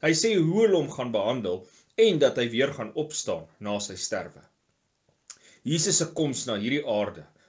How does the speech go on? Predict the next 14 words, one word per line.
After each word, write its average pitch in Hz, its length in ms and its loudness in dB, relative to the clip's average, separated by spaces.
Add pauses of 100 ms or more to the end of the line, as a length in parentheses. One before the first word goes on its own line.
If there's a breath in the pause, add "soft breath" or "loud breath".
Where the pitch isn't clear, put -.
(120)
was 120 280 -4
doelbewus, 113 640 -2
dit 123 120 -8
was 151 200 0
berekend 147 800 0 (320 soft breath)
en 185 80 0
dit 190 100 0
was 190 180 4
nie 190 120 -2
net 156 160 0
'n - 160 -2
emosionele 107 600 -2
besluit 82 440 -12
nie. - 100 -20